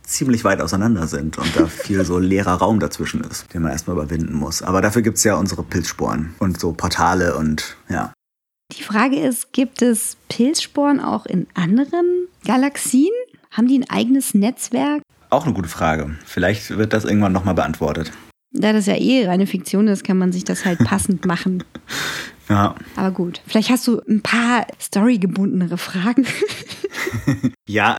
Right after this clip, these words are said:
Speaker 1: warum war Tilly nicht da? Warum musste die gehen und mehrere Folgen lang wegbleiben? Hat irgendwie Mary Wiseman einen anderen Job oder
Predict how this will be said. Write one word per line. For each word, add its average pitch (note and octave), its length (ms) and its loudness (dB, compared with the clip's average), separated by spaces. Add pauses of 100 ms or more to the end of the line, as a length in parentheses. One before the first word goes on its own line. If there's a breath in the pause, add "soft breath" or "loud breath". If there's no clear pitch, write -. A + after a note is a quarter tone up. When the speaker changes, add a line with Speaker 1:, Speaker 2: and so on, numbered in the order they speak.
Speaker 1:
warum B2 460 2
war A2+ 260 2
Tilly D3+ 300 -2
nicht F2 300 -4
da? D2 420 0
Warum A2 240 2
musste A2 300 -2
die G2 480 -2
gehen A2+ 380 2
und G2+ 240 0
mehrere G2+ 400 2
Folgen F#2+ 320 0
lang F2+ 180 -2
wegbleiben? A#2+ 640 0 (380)
Hat - 180 -8
irgendwie E2+ 200 -6
Mary E2 220 0
Wiseman - 320 -4
einen - 140 -6
anderen B2+ 320 0
Job A2+ 380 0
oder F2 500 0